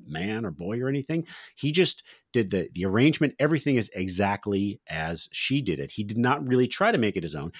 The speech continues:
And one interpretation of that is that it's respectful. And you saw the kind of, saw clearly in that performance the kind of reverence he has from her. He kind of put himself in the background a little bit.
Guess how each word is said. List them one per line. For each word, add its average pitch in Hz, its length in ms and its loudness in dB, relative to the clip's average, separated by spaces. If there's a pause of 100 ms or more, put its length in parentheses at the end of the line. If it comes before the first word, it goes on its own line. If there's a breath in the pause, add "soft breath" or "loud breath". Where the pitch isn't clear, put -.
And 113 160 2
one 180 140 4
interpretation 180 520 -2
of 101 60 -2
that 95 220 0
is 90 120 -4
that 87 200 -2 (260 soft breath)
it's 95 160 -8
respectful. 123 840 -2 (280)
And 98 160 0
you 104 80 2
saw 127 440 4
the 127 100 -2
kind 110 400 0
of, 95 340 0 (160)
saw 143 360 4
clearly 156 460 2
in 107 80 4
that 101 140 0
performance 107 440 -2
the - 40 -8
kind 90 160 -4
of 78 120 -8
reverence 90 400 -2
he 87 60 -6
has 82 260 -6
from 85 140 -10
her. 87 260 -8 (160 loud breath)
He 95 80 -8
kind 87 160 -4
of - 80 -10
put 135 180 -2
himself 117 500 -2
in 87 60 -8
the 80 80 -6
background 98 440 -4
a 92 40 0
little 95 180 -2
bit. 95 380 -4